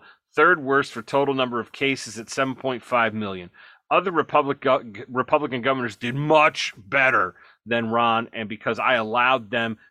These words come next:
this freedom, never closed their states. Okay? So he posts a bunch of stuff on here. Uh,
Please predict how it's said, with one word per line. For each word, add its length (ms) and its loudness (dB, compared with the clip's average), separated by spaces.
this 180 0
freedom, 540 -2
never 360 0
closed 460 0
their 140 -2
states. 640 -8
Okay? 260 0
So 240 -2
he 180 -4
posts 340 0
a 60 -4
bunch 320 -2
of 60 -14
stuff 300 -4
on 220 -4
here. 420 -2
Uh, 80 2